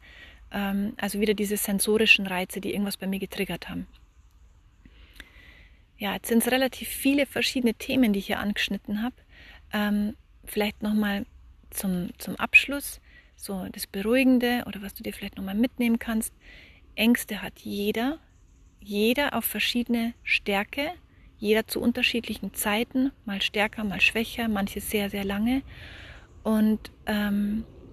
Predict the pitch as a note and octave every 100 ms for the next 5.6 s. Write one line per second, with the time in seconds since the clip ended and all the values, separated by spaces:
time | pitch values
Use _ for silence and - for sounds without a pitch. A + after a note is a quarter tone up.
0 | - - G3+ F#3+ G#3 - G#3+ G#3 G#3 -
1 | - - - - - G#3 G3+ G3+ G#3 G#3
2 | B3+ C4 A#3 - G3 F#3+ - G#3+ G#3 -
3 | D4 F#3+ - - - G3 F#3+ A3+ A#3 -
4 | - E4 C4 G3+ - G3+ - G#3 F#3+ A3
5 | A3+ A3+ G#3+ - G3+ -